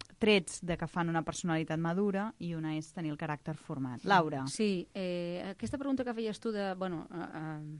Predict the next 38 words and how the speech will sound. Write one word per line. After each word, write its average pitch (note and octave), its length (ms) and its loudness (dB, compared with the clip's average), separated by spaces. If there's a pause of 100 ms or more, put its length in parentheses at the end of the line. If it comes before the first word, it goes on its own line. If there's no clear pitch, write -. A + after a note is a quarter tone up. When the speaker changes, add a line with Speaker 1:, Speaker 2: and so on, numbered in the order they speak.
(360)
Speaker 2:
eh, F3 140 -10
de D#3+ 100 -8
la D3 120 -8
cançó, D#3+ 400 0
no? F3 180 0 (200)
Sem-, E3 200 -4
per D#3+ 160 -4
sempre E3+ 460 -4
joves. D#3+ 420 -2 (480)
I G#3+ 120 0
és G#3+ 100 -2
veritat B3 400 -2
que, G3 420 -2
que F#3+ 100 -4
avui G#3 200 0
dia G#3+ 220 0
a - 140 -4
la F3+ 100 0
nostra A3+ 260 -2
societat, G3+ 480 -4
perquè E3+ 240 -4
altres F3+ 460 -2
cultures, G3+ 840 0
mm, - 880 -8
orientals F#3+ 800 2
o, F3+ 400 0
Speaker 1:
No F#3 80 4
Speaker 2:
no? - 20 4
Speaker 1:
passa F#3+ 300 4
tant, E3 180 4
no? F3 120 2
Speaker 2:
O - 20 0
Speaker 1:
Potser. G3 320 2
Speaker 2:
african-, A3 480 4
no? A3 160 2
A G3+ 320 4
països F#3+ 380 -2
d'Àfrica F#3 400 -4